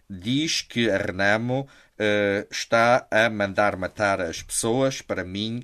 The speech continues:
é o nosso presidente Guebuza que está a mandar matar as pessoas. Ivans Elton escreve: "Enquanto as autoridades governamentais continuarem procurando o líder da Renamo, não haverá negociação, de certeza.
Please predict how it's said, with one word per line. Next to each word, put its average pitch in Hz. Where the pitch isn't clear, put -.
é 104
o 101
nosso 101
presidente 95
Guebuza 92
que -
está 92
a 90
mandar 82
matar 76
as 73
pessoas. -
Ivans 127
Elton 160
escreve: 135
"Enquanto 165
as 139
autoridades 127
governamentais 107
continuarem 98
procurando 92
o 87
líder 90
da 85
Renamo, 90
não 92
haverá 85
negociação, 90
de 123
certeza. 117